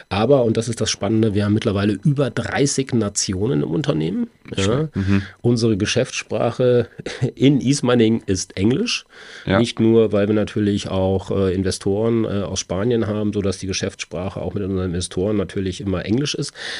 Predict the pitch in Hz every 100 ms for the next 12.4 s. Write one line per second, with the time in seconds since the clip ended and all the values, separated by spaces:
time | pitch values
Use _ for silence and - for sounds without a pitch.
0 | - 110 110 107 107 110 104 101 - 139
1 | 175 - 117 123 123 101 - 160 131 92
2 | - - 76 78 - - - 95 85 80
3 | - 90 107 104 107 - 98 107 - 101
4 | 104 113 107 104 101 92 101 - 98 104
5 | 113 104 98 - 131 135 127 127 123 -
6 | - - - - 92 92 113 104 104 101
7 | 104 - 117 127 - 135 147 - - -
8 | - - 123 - - 127 123 117 120 104
9 | 92 107 120 113 107 - 92 104 104 -
10 | - - - - _ - 98 104 113 104
11 | - - 156 147 135 147 135 - - 117
12 | 113 127 98